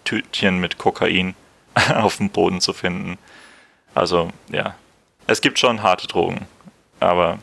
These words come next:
größtenteils ist es dann doch Kiffen. Ja,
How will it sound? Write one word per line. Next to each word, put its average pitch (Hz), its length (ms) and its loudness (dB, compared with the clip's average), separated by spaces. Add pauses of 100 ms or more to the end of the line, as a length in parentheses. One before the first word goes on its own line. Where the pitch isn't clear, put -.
(180)
größtenteils 185 500 0
ist 190 60 -6
es - 100 -6
dann - 160 0
doch - 240 -2
Kiffen. - 380 -10 (1500)
Ja, 95 240 2